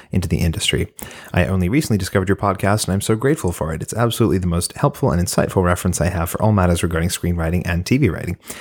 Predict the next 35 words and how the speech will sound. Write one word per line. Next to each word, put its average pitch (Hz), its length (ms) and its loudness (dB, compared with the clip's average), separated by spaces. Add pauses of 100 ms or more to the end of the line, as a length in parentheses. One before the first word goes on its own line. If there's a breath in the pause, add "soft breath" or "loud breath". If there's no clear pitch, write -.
(220 loud breath)
Even 151 220 2
though 127 180 2
I've 101 140 2
only 101 160 4
listened 90 300 0
to 87 60 -6
the 85 60 -2
most 76 180 -4
recent 151 240 2
episodes, 127 460 0
I - 60 -6
feel - 180 0
like 120 80 2
you've 104 140 0
already 98 100 0
covered 92 300 -2
so 87 180 0
many 82 280 -2
of - 200 -10
my 82 80 -2
questions. - 580 -6 (440 loud breath)
I - 20 0
still 185 160 4
have 156 80 4
a 117 60 2
few 135 160 2
left, 120 240 2
though, 104 160 4
so 92 160 0
that's 90 240 0
why 90 160 2
I'm 85 180 -2
writing 82 300 -2
to 76 140 -6
you. - 260 -12